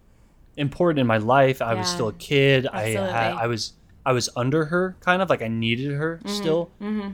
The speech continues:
Speaker 1: So before I got to a point of emotional, financial dependency, um, I kinda had to, you know, jump through the hoops with my parents, play the game. Um, but with my mom, it was a lot of, like,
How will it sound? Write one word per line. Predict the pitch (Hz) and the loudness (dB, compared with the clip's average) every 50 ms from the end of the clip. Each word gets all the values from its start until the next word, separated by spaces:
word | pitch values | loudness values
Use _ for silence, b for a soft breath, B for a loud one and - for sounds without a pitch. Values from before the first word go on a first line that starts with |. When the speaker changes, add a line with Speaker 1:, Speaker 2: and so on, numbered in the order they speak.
| 196 | -8
Speaker 1:
So | - - - 127 | -6 0 0 2
before | 113 123 113 - 147 135 | 2 0 0 4 4 4
I | 131 | 4
got | 120 127 117 - | 4 2 0 0
to | 127 | -2
a | 117 104 | -4 -4
point | - - 131 123 117 113 | -4 -2 -2 0 0 -2
of | 110 117 110 104 104 | -2 -4 -4 -2 -2
emotional, | 107 110 110 110 104 - - 120 110 107 107 107 104 101 | -2 0 0 0 0 -2 -2 -2 0 0 0 -2 -2 -6
financial | - - 117 107 104 104 104 101 - - 110 101 101 101 101 - - - - - - - | -2 -2 0 0 0 -2 -4 -4 -4 -4 -4 -4 -4 -6 -8 -10 -16 -20 -20 -20 -10 -10
dependency, | 117 110 - 123 120 117 110 107 - - 107 101 98 - - - - - - - - - | -8 -6 -2 0 0 0 0 0 0 -2 -2 -4 -6 -8 -12 -20 -20 -20 -20 -20 -12 -8
um, | 107 104 104 | -6 -6 -4
I | 104 107 | -4 -4
kinda | - - 143 131 120 | 0 0 2 2 4
had | 110 120 117 | 4 4 4
to, | 117 117 | 4 4
you | 120 117 | 2 0
know, | 104 98 | 0 2
jump | - 131 110 | 2 2 2
through | - 120 107 | 2 0 -2
the | 98 | 0
hoops | 101 120 120 - - | 0 0 -2 -2 -4
with | 113 107 | -6 -6
my | 104 98 | -6 -6
parents, | - - 120 113 110 107 - - | -4 -2 0 0 2 0 -2 -2
play | - 127 120 | 2 2 4
the | 120 113 | 4 4
game. | 113 113 107 107 104 104 101 - - - - - - - - - - - - | 4 2 2 2 0 -2 -4 -8 -16 -20 -20 -20 -20 -20 -20 -20 -20 -14 -10
Um, | 113 104 104 | -8 -6 0
but | 107 127 | 4 6
with | 160 190 190 | 6 8 10
my | 180 147 | 10 10
mom, | 135 127 127 139 165 180 175 151 131 | 12 12 12 12 12 12 12 10 10
it | 123 | 8
was | 123 123 113 120 | 8 6 6 6
a | 117 | 6
lot | 107 110 110 117 117 | 8 10 10 10 10
of, | 117 113 104 104 | 10 8 6 6
like, | 110 113 107 101 - - - | 6 6 6 6 2 -6 -16